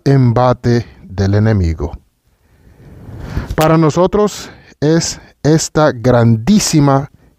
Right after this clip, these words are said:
y preciosa promesa. "Muy pronto, el Dios de paz aplastará a Satanás bajo los pies de ustedes".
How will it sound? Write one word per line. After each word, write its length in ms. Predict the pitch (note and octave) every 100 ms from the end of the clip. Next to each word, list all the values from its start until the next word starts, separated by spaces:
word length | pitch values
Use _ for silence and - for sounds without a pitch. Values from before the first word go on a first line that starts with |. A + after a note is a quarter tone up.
| _
y 140 | D3 C#3
preciosa 800 | D#3+ C#3+ - - D3+ B2 A#2+ A2+
promesa. 720 | A2+ G#2 F2+ D2+ - - - _ _ _ _ _ _ _ - - - - - - - -
"Muy 560 | A2+ D3 E3 E3+ D#3+ _ _ -
pronto, 720 | D#3 E3 C#3 A2+ - G2 G2+ - _ - - - - -
el 400 | A#2+ G#2+ G#2 F#2
Dios 480 | F#2 D#3 G3 F3+ C#3
de 180 | D3+
paz 840 | - _ - G3+ G#2 - - - - _ - - -
aplastará 1300 | G2+ G2 _ - A2 - - G#2 G2+ C3 F#2+ D#2 _ _ _ -
a 100 | G#2+
Satanás 840 | - A#2 - C3+ G#3+ G#3+ - - _ - - _ _ -
bajo 460 | F#2 D3 D3+ C3+ B2
los 280 | G#2 -
pies 400 | - B2+ A#2+ A#2+ G2+
de 120 | G2
ustedes". 880 | F2+ - - F2+ E2 E2+ - -